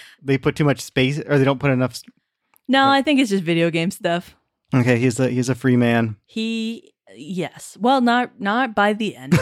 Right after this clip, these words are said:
Speaker 1: <laughs>
Speaker 2: But yeah, I, I think, like, this is one of the,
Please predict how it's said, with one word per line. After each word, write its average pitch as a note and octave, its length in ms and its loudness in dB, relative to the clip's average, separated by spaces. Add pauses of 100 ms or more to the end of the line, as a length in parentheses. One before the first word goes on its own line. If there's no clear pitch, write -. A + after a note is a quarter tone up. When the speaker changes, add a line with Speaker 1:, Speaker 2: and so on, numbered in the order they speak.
(120)
Speaker 1:
<laughs> - 500 0
Speaker 2:
But A#3+ 160 -2
yeah, A#3 320 4
I, G#3 220 0 (120)
I G3+ 100 0
think, B3 220 0
like, G#3+ 300 0 (320)
this A3 160 0
is A#3 160 0
one F#3+ 180 2
of E3+ 140 -2
the, E3+ 380 -2